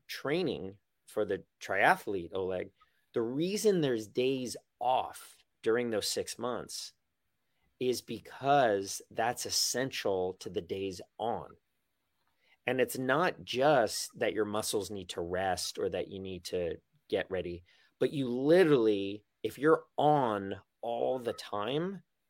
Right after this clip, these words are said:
you're not on. You're not on.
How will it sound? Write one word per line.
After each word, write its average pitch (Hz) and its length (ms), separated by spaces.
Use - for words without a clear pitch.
you're 110 140
not 120 320
on. 113 300
You're 120 140
not 131 260
on. 76 300